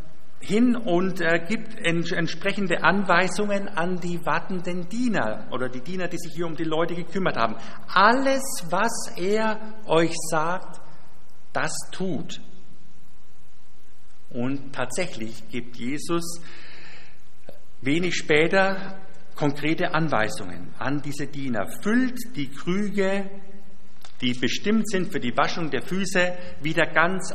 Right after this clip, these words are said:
auf mit Wasser.“ Maria muss eine ziemliche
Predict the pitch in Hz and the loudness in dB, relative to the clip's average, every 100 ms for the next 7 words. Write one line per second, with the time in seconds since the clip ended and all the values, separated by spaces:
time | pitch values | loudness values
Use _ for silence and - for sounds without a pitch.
0 | - 131 147 165 - - - 131 139 147 | 0 2 4 2 0 -2 -2 0 0 0
1 | - 113 113 - 87 - - - - - | 0 0 0 0 0 -2 -2 -2 -2 -2
2 | - - - - - - - - - - | -2 -2 -2 -2 -2 -2 -2 -2 -2 -2
3 | - - - - - - - - - - | -2 -2 -2 -2 -2 -2 -2 -2 -2 -2
4 | - - - - - - - - - - | -2 -2 -2 -2 -2 -2 -2 -2 -2 -2
5 | - 123 120 139 180 190 180 165 143 143 | -2 0 0 -2 -2 0 0 0 0 0
6 | 123 - 156 165 160 151 151 147 | 0 -2 0 0 -2 -2 -2 -2